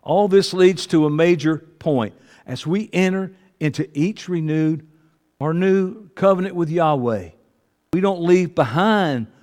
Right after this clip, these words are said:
the responsibilities or the benefits of the previous one. Just because we're not telling you that you shouldn't,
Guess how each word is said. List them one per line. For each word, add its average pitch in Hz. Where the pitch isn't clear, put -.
the 147
responsibilities 143
or 147
the 127
benefits 127
of 131
the 131
previous 143
one. 92
Just 233
because 214
we're 196
not 190
telling 180
you 143
that 151
you 147
shouldn't, 160